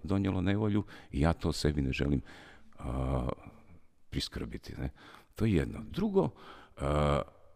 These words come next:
ta, a, javna sredstva informiranja, a, diktiraju, a, diktiraju važnost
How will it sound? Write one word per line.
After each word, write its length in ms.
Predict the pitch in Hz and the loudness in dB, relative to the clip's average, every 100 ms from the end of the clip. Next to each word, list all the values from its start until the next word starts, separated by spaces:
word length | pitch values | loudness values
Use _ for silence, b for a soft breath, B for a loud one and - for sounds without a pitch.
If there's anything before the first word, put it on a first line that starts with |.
| - - _ _ _ _ _ _ _ _ _ _ _ _ - | -20 -20 _ _ _ _ _ _ _ _ _ _ _ _ 0
ta, 240 | 139 131 - | 2 2 2
a, 140 | 69 57 - - - | 0 0 -2 -4 -6
javna 340 | 76 85 135 107 | 2 4 6 6
sredstva 320 | - - 104 | 4 2 4
informiranja, 800 | 87 - 71 67 78 127 123 98 - B B B - | 4 2 4 4 6 4 2 -2 -4 B B B -8
a, 240 | 65 65 | 0 2
diktiraju, 880 | 64 - - - - 175 175 123 82 - - | 2 0 -2 -2 0 4 4 4 4 0 -6
a, 340 | 55 62 57 58 - - _ | -4 0 -2 -4 -10 -20 _
diktiraju 680 | - 76 - 104 139 120 92 - - | -6 -6 -2 0 2 2 0 -2 -8
važnost 800 | - 95 147 127 101 95 - | -2 0 2 0 0 0 -2